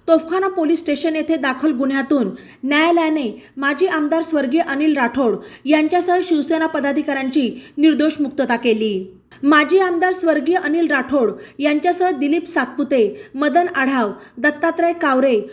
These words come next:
योगीराज गाडे आणि संग्राम कोतकर यांच्याविरुद्ध हा गुन्हा दाखल करण्यात आला होता. सदर गुन्ह्याची चौकशी होऊन तोफखाना पोलिसांनी आरोपींविरुद्ध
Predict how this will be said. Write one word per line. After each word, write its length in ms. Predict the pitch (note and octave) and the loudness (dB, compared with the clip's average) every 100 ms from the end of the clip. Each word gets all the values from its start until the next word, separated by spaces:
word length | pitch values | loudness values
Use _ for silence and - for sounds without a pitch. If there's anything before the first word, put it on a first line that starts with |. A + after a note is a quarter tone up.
| - | -6
योगीराज 500 | C4 D4+ E4 F4 E4 B3 | 0 2 2 0 -2 -2
गाडे 340 | B3+ C4 A#3+ G#3+ - - | -2 0 0 -2 -10 -2
आणि 200 | D#4 F#4 | 0 2
संग्राम 400 | F4+ D4+ D#4+ E4 | 0 0 0 0
कोतकर 500 | E4 C4 - C#4 G#3 - - C4+ | -2 -4 -2 -2 -2 -8 -8 2
यांच्याविरुद्ध 800 | D#4 D#4 F4 E4 D#4+ C4 D4+ A3 - - - | 2 4 2 2 0 0 -2 -4 -8 -20 -2
हा 180 | E4+ D#4+ | 0 2
गुन्हा 220 | D#4+ D#4+ | 2 0
दाखल 340 | D#4 C4 C4+ D4 | 0 -2 -2 -2
करण्यात 480 | D4+ C#4 C#4 C#4 C4+ | 0 0 -2 -4 0
आला 180 | B3 | 0
होता. 340 | A#3 A#3 A#3+ G#3 G3+ - _ - | 0 0 -2 -2 -6 -14 _ 2
सदर 320 | F4 E4+ G#4 | 4 4 2
गुन्ह्याची 500 | E4 F4 F#4 F#4 F#4+ | 2 2 0 0 0
चौकशी 520 | F#4 D#4 D#4+ E4 F4 | 2 0 0 -2 0
होऊन 200 | D#4+ F4 E4 | 0 0 -2
तोफखाना 400 | D4 D4 F4 F4 | -2 -4 -4 -2
पोलिसांनी 520 | F4 D#4 D#4+ D#4 E4+ | 0 0 0 -2 -2
आरोपींविरुद्ध 880 | C#4 C#4+ D4 D#4+ D4 C#4 A3+ C#4+ | 0 0 0 0 0 0 0 0